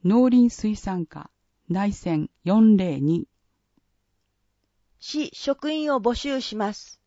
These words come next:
Speaker 2: みんなの幸せづくり。来年四月に採用する職員採用試験を実施します。すべての職種の採用を同じ日程で実施します。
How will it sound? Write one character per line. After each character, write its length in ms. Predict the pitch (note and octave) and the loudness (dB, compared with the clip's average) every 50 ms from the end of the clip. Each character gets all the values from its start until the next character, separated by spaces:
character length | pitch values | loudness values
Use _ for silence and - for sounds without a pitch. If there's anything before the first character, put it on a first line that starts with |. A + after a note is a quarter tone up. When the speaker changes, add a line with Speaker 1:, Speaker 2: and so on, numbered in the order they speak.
| _ _ _ _ _ _ _ _ _ _ _ _ _ _ _ _ _ _ _ _ _ _ _ _ - | _ _ _ _ _ _ _ _ _ _ _ _ _ _ _ _ _ _ _ _ _ _ _ _ -10
Speaker 2:
み 160 | A#3+ C#4 D4 | -8 -6 -4
ん 80 | D4 D4 | -2 -2
な 100 | D4+ D4 | -2 -2
の 100 | D4 C#4+ | -2 -4
幸 400 | - - C#4 C#4+ D4 D4 C#4 C4+ | -4 0 2 2 4 4 2 2
せ 120 | - C4+ | 0 -4
づ 140 | A#3 - G#3+ | -6 -8 -8
く 160 | - - G3+ | -6 -6 -6
り。 200 | F3 E3+ C#3 - _ _ _ _ _ _ _ _ _ _ _ _ _ _ _ _ _ _ _ _ _ _ _ _ | -6 -6 -10 -10 _ _ _ _ _ _ _ _ _ _ _ _ _ _ _ _ _ _ _ _ _ _ _ _
来 260 | - B3 C4+ D4+ D4+ | 0 2 4 4 4
年 240 | C#4+ D4 D4+ D4 D4 | 2 2 0 0 0
四 140 | - - C#4 | -4 -4 -4
月 320 | C#4+ C#4 - - - A3 | -4 -4 -4 -6 -10 -8
に 160 | A3+ G#3+ D#3+ - | -8 -8 -8 -8
採 300 | - - B3+ B3+ C4+ C#4 | -6 -2 0 0 0 2
用 200 | C#4+ D4 C#4+ C#4+ | 2 2 2 2
す 200 | - - A3 G#3+ | 0 -4 -8 -6
る 200 | F#3+ F3+ - - _ _ _ _ _ _ _ _ | -4 -6 -6 -6 _ _ _ _ _ _ _ _
職 320 | - - C4+ C4 - D4 D4+ | -10 -8 -8 -6 -4 -4 -4
員 160 | D4+ D4 D4 | -4 -4 -4
採 320 | C4 - C#4+ C4+ C#4 C#4+ | -4 0 2 2 2 2
用 180 | C#4 D4 D4 C#4+ | 4 4 4 4
試 140 | C4+ - - | 2 0 -2
験 260 | C4+ C#4 C#4 C4 B3 | 0 0 0 0 -2
を 80 | A3+ G3 | -4 -4
実 160 | F#3 A3 A3 | -6 -8 -10
施 200 | - - B3+ B3+ | -8 -8 -10 -10
し 160 | - - G#3+ | -8 -8 -6
ま 200 | G#3+ G3 G3+ G3+ | -6 -6 -6 -8
す。 200 | - - _ _ _ _ _ _ _ _ _ _ _ _ _ _ _ _ _ _ _ _ _ _ _ _ | -10 -16 _ _ _ _ _ _ _ _ _ _ _ _ _ _ _ _ _ _ _ _ _ _ _ _
す 220 | - - - C4+ | -18 -14 -8 -2
べ 120 | A#3+ D4 D4+ | -2 -2 0
て 140 | - D4+ C#4+ | 0 -2 -2
の 80 | C#4+ | -2
職 280 | C4+ - D4 C#4 - - | -4 -4 -6 -6 -8 -10
種 180 | - - B3+ | -10 -8 -4
の 200 | A#3 A3 F#3+ - - - | -2 -2 -2 -4 -6 -10
採 360 | - - C4+ C4+ C#4 C#4 B3+ | -8 -2 0 0 0 0 0
用 340 | C4+ C#4+ C4+ B3+ A#3 G#3 G3 | 2 2 2 4 2 2 0
を 100 | - - | -2 -4
同 220 | - A3 B3+ C4+ | -6 -4 -2 -2
じ 160 | C#4+ C4+ C#4 B3+ | -4 -4 -6 -8
日 160 | C#4 C4+ - | -8 -10 -10
程 300 | _ - C#4 C#4 C4 G#3 | _ 0 2 4 4 4
で 120 | A#3 A3 | 2 0
実 140 | F3+ G#3 G#3+ | 0 -2 -8
施 180 | - - - A#3 | -8 -10 -12 -12
し 160 | - - A3 | -12 -10 -8
ま 160 | G#3+ F#3+ G3 | -6 -6 -6
す。 220 | - - - _ | -8 -12 -18 _